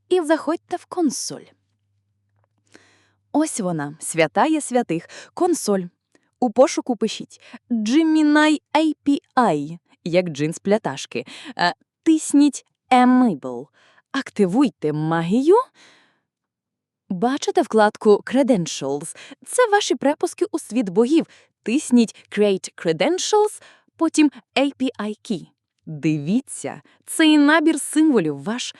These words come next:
скепетр влади. На цілу годину. Не змарнуйте її. Копіювали? Молодці. Тепер забудьте про цю нудну консоль і ідіть на Next Sabot,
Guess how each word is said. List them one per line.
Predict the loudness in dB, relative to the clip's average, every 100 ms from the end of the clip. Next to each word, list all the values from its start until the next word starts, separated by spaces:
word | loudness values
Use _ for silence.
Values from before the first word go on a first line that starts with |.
| _ _
скепетр | -16 -14 -16 -2 0 0 -2 0 -2
влади. | -2 -6 -6 -8 -12 -14 -20 _ _ -20 -20 _ _ _ _ _ _ -8
На | -4 -2 -2 -4 -10 _ _ _ _ _ _ _
цілу | -8 -2 0 0
годину. | 0 0 0 -2 -4 -10 -16 _ _ _ _
Не | 2 4 2
змарнуйте | 0 -2 0 0 0 -2 -12
її. | -12 -16 -18 -20 _ _ _ _ _ _ _ _ _ _ _ _ _ _ _ _ _ _ -4
Копіювали? | -2 0 2 2 2 -2 _ _ _ _ _ _ _ _
Молодці. | -4 -4 -4 -8 -10 -12 -14 _ _ -8
Тепер | -4 -2
забудьте | 0 -2 -2 -4
про | -6
цю | -8 -6
нудну | -4 -2 -4
консоль | -4 -8 -4 -6 -6 -4
і | -4
ідіть | -4 -6 -6 -2
на | 0 0 -4 -6
Next | -4 -2 -6 -10 -4
Sabot, | -2 -2 -8 -14 -20